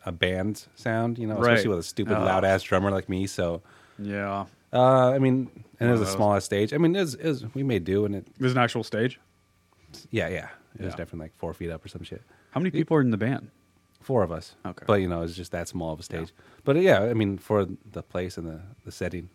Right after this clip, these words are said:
Speaker 2: That's
Speaker 1: it's
Speaker 2: cool.
Speaker 1: a fucking cool
Speaker 2: Very
Speaker 1: place.
Speaker 2: cool, man.
Speaker 1: Really cool place.
Speaker 2: Uh, what else is new? The Gentry's being mixed.
Speaker 1: Oh, yeah, yeah. We,
Speaker 2: Stefan?
Speaker 1: um, we're gonna start mixing with Stefan tomorrow, so finish up that last little bit that, uh, kinda been hung up on, I guess.
Speaker 2: It's about time.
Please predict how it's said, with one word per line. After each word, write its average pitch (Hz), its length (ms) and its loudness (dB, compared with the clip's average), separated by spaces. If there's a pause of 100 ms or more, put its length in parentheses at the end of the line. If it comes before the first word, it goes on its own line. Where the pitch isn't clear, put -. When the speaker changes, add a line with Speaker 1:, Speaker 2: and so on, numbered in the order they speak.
(140)
Speaker 2:
That's 156 120 -2
Speaker 1:
it's - 60 -4
Speaker 2:
cool. 139 100 0
Speaker 1:
a - 40 -4
fucking - 340 -12
cool 90 160 -10
Speaker 2:
Very 165 220 0
Speaker 1:
place. - 20 -12
Speaker 2:
cool, 80 140 -10
man. 92 180 -10 (260)
Speaker 1:
Really 139 160 4
cool 98 140 -2
place. 87 300 -10 (100)
Speaker 2:
Uh, 131 240 10
what 131 100 8
else 160 200 6
is 131 100 -2
new? 120 160 2 (220)
The 117 320 0 (120)
Gentry's 120 440 -4
being 120 240 -4
mixed. - 420 -10 (600)
Speaker 1:
Oh, 135 200 10
yeah, 165 220 10
yeah. 147 260 10
We, 120 100 4
Speaker 2:
Stefan? 123 220 8
Speaker 1:
um, 95 260 2 (180)
we're 113 100 0
gonna 123 120 2
start 127 340 4
mixing 123 420 -6
with 113 100 -12
Stefan 113 320 -4
tomorrow, 113 360 -4
so 98 260 -4
finish 107 300 -2
up 110 140 0
that 101 160 0
last 101 280 -2
little 101 140 -4
bit 113 260 0
that, 101 140 -4
uh, 95 240 -4 (1080)
kinda 95 160 -4
been 92 140 -4
hung 95 160 -2
up 98 180 -2
on, 98 100 0
I 87 80 -2
guess. 90 380 -4
Speaker 2:
It's - 80 -20
about 98 240 -10
time. 110 320 -6